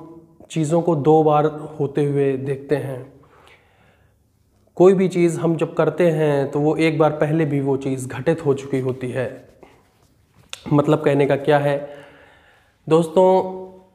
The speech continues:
एक बार हम एक अपना कच्चा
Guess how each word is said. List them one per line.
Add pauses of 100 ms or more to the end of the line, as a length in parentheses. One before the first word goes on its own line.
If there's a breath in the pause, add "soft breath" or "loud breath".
(1200)
एक
बार
हम
एक
अपना
कच्चा